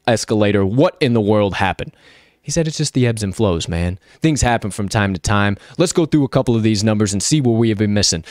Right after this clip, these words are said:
We look through our previous plays and we have targeted exactly where we have been missing on these lines.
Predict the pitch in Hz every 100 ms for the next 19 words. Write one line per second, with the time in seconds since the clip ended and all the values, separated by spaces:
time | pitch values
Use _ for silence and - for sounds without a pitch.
0 | - 139 208 202 185 - 175 170 151 -
1 | 160 147 151 - - 147 147 147 120 123
2 | 180 175 135 107 - - 135 143 131 117
3 | - 117 107 107 135 139 - 131 123 110
4 | - - 110 131 127 123 110 - 107 127
5 | 113 123 107 117 107 104 101 - 98 95
6 | 95 92 87 95 95 95